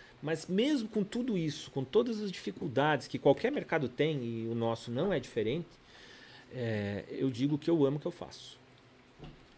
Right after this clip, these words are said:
Eu amo criar, eu amo, é, demonstrar, eu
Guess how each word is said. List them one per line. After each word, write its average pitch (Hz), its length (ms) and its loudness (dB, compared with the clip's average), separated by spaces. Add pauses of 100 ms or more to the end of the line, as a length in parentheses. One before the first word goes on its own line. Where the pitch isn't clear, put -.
Eu 117 240 2
amo 147 180 8
criar, 135 680 6
eu 113 200 4
amo, 117 560 6 (440)
é, 98 580 -2 (320)
demonstrar, 131 1080 6 (420)
eu 113 460 0